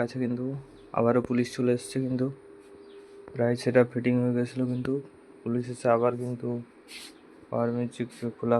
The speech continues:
করাচ্ছে হয়তো। কন্টিনিউ ভিডিওটা দেখতে থাকো বন্ধুরা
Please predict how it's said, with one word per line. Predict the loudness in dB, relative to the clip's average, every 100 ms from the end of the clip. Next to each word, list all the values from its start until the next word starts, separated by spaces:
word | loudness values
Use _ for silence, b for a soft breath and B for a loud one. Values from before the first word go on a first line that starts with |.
| 4
করাচ্ছে | 2 0 -6 -6
হয়তো। | -6 -8 -10 -12 -20 -20 -20 -20 -20 -20 -20 -20 -20 -20 -20 -20 -20 -20 -20 -20 -20 -20 -20 -20 -20 _ _ -2
কন্টিনিউ | 0 2 4 4 4
ভিডিওটা | 4 6 4 0
দেখতে | -2 -2
থাকো | 0 0
বন্ধুরা | 0 0 -4